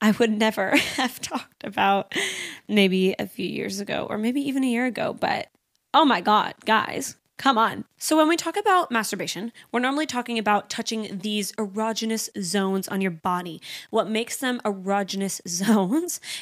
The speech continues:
is that they have so many nerve endings, and so they feel good to be touched. Now, this isn't just your kind of, like, sexual parts. It can also be things like your ears and, like, all these different parts of your body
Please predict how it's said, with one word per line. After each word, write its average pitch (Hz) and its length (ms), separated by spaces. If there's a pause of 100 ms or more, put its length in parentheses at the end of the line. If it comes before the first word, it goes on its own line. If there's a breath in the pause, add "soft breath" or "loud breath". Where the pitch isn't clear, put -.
is 214 260
that 202 140
they 214 80
have 202 160
so 226 140
many 247 160
nerve 220 500
endings, 349 540
and 247 180
so 247 100
they 233 120
feel 240 240
good 220 240
to 240 40
be 277 140
touched. - 500
Now, 233 140
this 240 220
isn't 302 280 (220)
just 202 580
your 196 300
kind 190 240
of, 185 60
like, - 160
sexual 196 580
parts. - 460 (280 loud breath)
It - 140
can 247 120
also 247 200
be 247 160
things 254 240
like 262 160
your 277 160 (140)
ears 262 560
and, 202 100
like, 196 240
all 269 240
these 285 180
different 254 220
parts 233 220
of 208 80
your 208 120
body 202 400